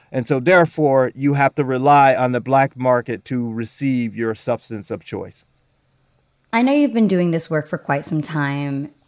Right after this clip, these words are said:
Speaker 2: What makes you hopeful about the future?
Speaker 1: Young people make me hopeful about the future. Um, it's been lovely, uh, being in this country, uh, like, l-,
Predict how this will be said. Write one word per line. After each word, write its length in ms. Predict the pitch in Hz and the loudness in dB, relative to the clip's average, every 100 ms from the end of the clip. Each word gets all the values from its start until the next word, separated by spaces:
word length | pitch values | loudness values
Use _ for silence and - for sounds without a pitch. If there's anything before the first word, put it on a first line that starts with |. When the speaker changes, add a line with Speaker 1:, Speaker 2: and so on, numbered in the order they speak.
| _ _ _ _ _ _ _ _ _ - | _ _ _ _ _ _ _ _ _ -6
Speaker 2:
What 280 | 190 247 | 0 2
makes 380 | 269 262 247 - | 2 0 -2 -6
you 120 | 196 | -4
hopeful 600 | 175 - 175 - 175 156 | -4 0 -2 -2 -6 -4
about 280 | 147 143 151 | -4 -4 -6
the 60 | 139 | -10
future? 540 | - 156 - - - - _ _ _ _ _ _ _ _ _ _ - - - _ _ _ | -10 -10 -10 -12 -14 -20 _ _ _ _ _ _ _ _ _ _ -20 -20 -20 _ _ _
Speaker 1:
Young 280 | 165 202 165 | 4 4 2
people 320 | 175 147 135 | -2 -2 -2
make 280 | 135 135 - | -2 -4 -6
me 140 | 131 | -12
hopeful 600 | 120 156 151 151 135 127 | -4 2 2 2 -6 -4
about 360 | 113 120 113 - | -4 -4 -4 -6
the 80 | 95 | -14
future. 500 | - 104 - - - | -12 -14 -12 -16 -10
Um, 380 | 123 120 120 117 - - _ _ | -6 0 0 -2 -8 -20 _ _
it's 180 | 202 - | 0 0
been 360 | - 190 160 151 _ | 2 2 2 -4 _
lovely, 840 | 180 196 233 247 220 196 160 135 120 | -16 -4 2 2 4 6 6 6 -2
uh, 400 | 135 131 127 117 - 127 | -2 0 0 -4 -10 -2
being 380 | 156 175 175 160 | 4 4 4 -2
in 220 | 139 156 | -2 -2
this 220 | 147 147 | 0 -4
country, 840 | - - 165 160 - 151 147 139 - | -6 -4 -2 -2 -2 -2 -2 -2 -2
uh, 240 | 120 120 | -2 -2
like, 260 | 120 127 - | 0 -2 -2
l-, 140 | 123 | -16